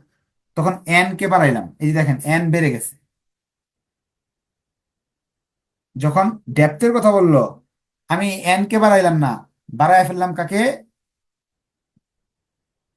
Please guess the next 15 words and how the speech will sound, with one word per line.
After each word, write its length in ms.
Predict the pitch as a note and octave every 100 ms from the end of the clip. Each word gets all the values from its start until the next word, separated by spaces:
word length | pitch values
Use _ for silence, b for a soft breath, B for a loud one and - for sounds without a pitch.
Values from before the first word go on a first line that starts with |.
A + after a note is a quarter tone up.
| _ _ _ _ _ _ _ _ _ -
ইন্টারেস্ট 540 | G#3 G#3 F3+ D3 C#3+
কে। 260 | - F2 - -
কারণ 520 | E3+ A3+ A3 D3+ - - -
বুঝতে 280 | C#3+ G3+ -
হবে, 260 | D3+ C3 - _ _ -
ইকুইটি 400 | G3+ B3 A3 A3
বললে 460 | A3+ G#3+ E3+ E3+ - _ _ -
মালিকের 360 | C3+ F3+ G#3
সংখ্যা 400 | G#3+ - G3+ E3
বাড়া-, 340 | C#3+ D3 C3 C3+
বেড়ে 220 | D3+ C3
যায়। 240 | A2+ - _ _ _ _ _ _ _
আগে 240 | D#3+ F3 F#3+
মালিক 320 | F#3+ F#3+ F#3
ছিল 200 | -